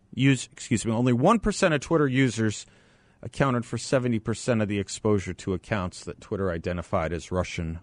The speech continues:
troll accounts. This is a scandal. This is a scandal. And you know what?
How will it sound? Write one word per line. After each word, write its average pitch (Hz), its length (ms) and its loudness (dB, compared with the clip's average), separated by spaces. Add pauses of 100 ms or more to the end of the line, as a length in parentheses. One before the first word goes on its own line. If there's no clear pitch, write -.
(120)
troll - 480 -4 (100)
accounts. - 680 -14 (760)
This - 220 0
is 185 140 2
a 120 40 -4
scandal. 82 520 -2 (640)
This - 200 -4
is 139 100 -6
a 131 60 -4
scandal. 117 440 2
And 131 220 2
you 131 80 6
know 156 140 4
what? 143 340 4